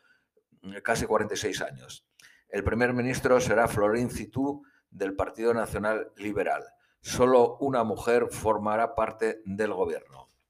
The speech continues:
Un tribunal turco condena a veintisiete años a un prestigioso periodista exiliado en Alemania. Se le condena por haber publicado el envío de armas a los rebeldes sirios por parte de Turquía.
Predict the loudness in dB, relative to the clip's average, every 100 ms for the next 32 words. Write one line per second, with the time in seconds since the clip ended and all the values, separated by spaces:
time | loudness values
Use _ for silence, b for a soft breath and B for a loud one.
0 | b b b b _ _ -8 0 2 4
1 | 4 2 -2 -4 -2 0 4 6 6 2
2 | 0 0 -2 -4 -6 -6 -6 -8 -4 -2
3 | 2 2 2 -4 -2 0 0 0 -4 -4
4 | -8 -4 -2 -2 -2 0 2 0 -4 0
5 | 2 2 -2 -4 0 2 2 0 -4 -6
6 | -6 -8 -10 -14 -20 b b b -12 -2
7 | 0 2 2 2 0 0 0 0 2 2
8 | 2 0 2 2 4 4 0 -4 -2 2
9 | 2 -2 -4 -2 -2 -4 -6 -8 -10 -4
10 | -2 -2 0 -2 -2 -4 -6 -12 _ _
11 | -6 -4 2 4 2 0 b b -6 -4
12 | -2 0 -2 0 -2 -2 _ -20 -4 -2
13 | -2 -4 -6 -10 -16 -16